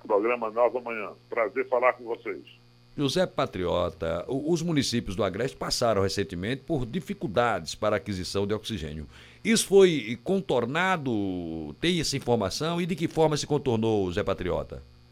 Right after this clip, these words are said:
Speaker 1: É, na verdade, foi, é uma série de crises,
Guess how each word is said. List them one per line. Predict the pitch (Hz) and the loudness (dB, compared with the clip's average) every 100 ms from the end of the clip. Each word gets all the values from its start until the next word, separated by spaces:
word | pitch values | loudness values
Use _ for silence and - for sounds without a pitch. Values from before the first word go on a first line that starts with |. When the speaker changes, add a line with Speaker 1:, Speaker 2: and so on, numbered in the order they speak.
| - _ _ _ _ _ _ | -20 _ _ _ _ _ _
Speaker 1:
É, | 113 110 101 101 | -8 -2 -2 -2
na | 127 | 2
verdade, | 147 127 143 151 - - | 4 4 4 2 -4 -10
foi, | 165 151 131 98 - | -6 -4 -4 -8 -8
é | |
uma | 156 120 - | -8 -8 -2
série | 135 139 | 0 0
de | 120 101 | -6 -16
crises, | - 104 139 135 | -14 -6 -4 -4